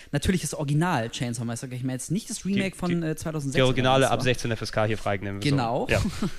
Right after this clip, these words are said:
Speaker 1: Genau, genau die Version meine ich. Äh, ist für mich echt immer noch einer der besten und, äh,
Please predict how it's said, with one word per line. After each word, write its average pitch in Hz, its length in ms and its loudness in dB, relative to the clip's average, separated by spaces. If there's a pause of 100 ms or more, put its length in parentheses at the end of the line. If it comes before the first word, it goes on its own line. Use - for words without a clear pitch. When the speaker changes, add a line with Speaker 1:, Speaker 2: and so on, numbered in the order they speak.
(600)
Speaker 1:
Genau, 190 260 2 (260)
genau 165 240 2
die 180 100 2
Version 151 280 2
meine 131 220 4
ich. - 80 -4 (540)
Äh, 147 260 2
ist 147 120 -6
für 156 80 -2
mich 214 260 0
echt 190 180 -4
immer 185 140 -4
noch 180 200 -4
einer 165 280 -4
der 160 220 -8
besten 180 640 -6
und, 151 420 -8
äh, 139 360 -6